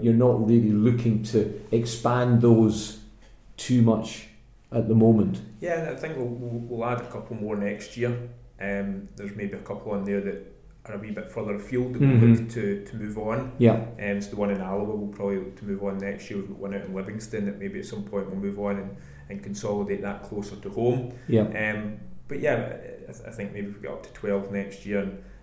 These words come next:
Speaker 2: but it'll be as and when good deals come along now.
Speaker 1: Yes.
Speaker 2: I'm not,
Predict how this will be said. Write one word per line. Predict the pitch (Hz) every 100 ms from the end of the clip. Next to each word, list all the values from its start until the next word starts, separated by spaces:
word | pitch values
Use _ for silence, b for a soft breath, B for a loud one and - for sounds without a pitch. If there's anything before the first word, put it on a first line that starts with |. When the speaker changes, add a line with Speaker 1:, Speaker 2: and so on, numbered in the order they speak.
| -
Speaker 2:
but | 123
it'll | 113 120
be | 127 131 113 101
as | 104 101
and | 98
when | 95 98
good | 98 92
deals | 98 98 -
come | 123 117
along | 113 113 113
now. |
Speaker 1:
Yes. | 110 104 98
Speaker 2:
I'm | 101
not, | 110 107